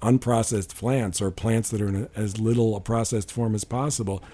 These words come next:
you're gonna have, I mean, every study at this point demonstrates that you are going to have better blood numbers, better weight control, less chance of diabetes, blah, blah, all on down the line,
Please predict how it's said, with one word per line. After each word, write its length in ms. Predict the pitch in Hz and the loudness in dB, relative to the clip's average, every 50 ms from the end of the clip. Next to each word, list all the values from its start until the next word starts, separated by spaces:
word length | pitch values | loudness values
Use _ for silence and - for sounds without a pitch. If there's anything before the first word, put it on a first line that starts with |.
| - - - - - - - - - | -20 -20 -20 -20 -20 -20 -20 -18 -6
you're 200 | - 117 120 120 | 0 4 4 4
gonna 340 | 113 110 127 127 131 131 123 | 6 6 6 6 8 6 4
have, 640 | 95 87 85 113 135 143 139 131 123 113 110 107 110 110 - - - | 2 0 0 2 4 4 4 4 4 0 -2 -6 -10 -10 -10 -8 -4
I 40 | |
mean, 200 | 117 120 117 120 - - - | 0 0 0 0 -2 -4 -2
every 260 | 123 127 120 123 123 | 0 0 2 2 2
study 400 | - - - 127 135 139 127 110 | 2 2 0 0 2 2 2 0
at 80 | 101 95 | 0 -2
this 160 | 101 104 - | -4 -6 -6
point 420 | - - 107 104 107 107 113 - - - - - - | -4 -4 -2 0 0 -2 -2 -4 -8 -16 -20 -16 -6
demonstrates 560 | - 117 139 160 165 - - 110 104 101 95 - | -2 0 0 0 0 -2 -2 -2 -2 -2 -2 -4
that 100 | 117 113 | -2 0
you 180 | 110 107 110 113 | 0 2 2 2
are 60 | 107 | 0
going 460 | 104 107 113 104 110 117 120 127 117 | 0 0 2 4 4 6 6 4 2
to 120 | - 113 | 0 -2
have 220 | 101 113 104 95 92 | -2 -2 -2 -2 -2
better 240 | - 98 101 113 113 | -2 0 2 2 2
blood 320 | 104 107 110 107 107 104 | 2 2 0 0 2 2
numbers, 400 | 107 110 107 107 107 107 104 95 | 2 4 4 4 2 2 0 -2
better 320 | 95 - 92 92 104 110 110 | -4 -6 -4 -2 0 0 0
weight 300 | 101 101 104 107 107 - | 0 0 0 0 -2 -2
control, 680 | - 113 107 101 - - 107 104 104 104 104 104 101 101 | -4 -4 -4 -4 -2 -2 0 0 2 0 0 0 0 0
less 200 | 101 104 110 - | 0 -2 -2 -2
chance 340 | - - 113 110 110 104 - | -2 -2 0 0 0 -2 -4
of 100 | 107 95 | -6 -4
diabetes, 540 | 110 104 101 101 95 98 101 98 98 95 95 | -2 -2 -2 -2 -2 0 0 0 0 -2 -2
blah, 180 | - 104 107 | -4 -2 0
blah, 160 | 110 113 117 117 | 0 0 0 0
all 260 | 117 117 117 123 120 | 2 2 2 4 4
on 160 | 113 113 113 | 4 2 2
down 260 | 110 117 113 110 110 | 2 2 0 0 0
the 60 | 117 | 2
line, 440 | 113 123 143 160 170 143 123 123 120 | 2 2 2 2 2 2 2 2 0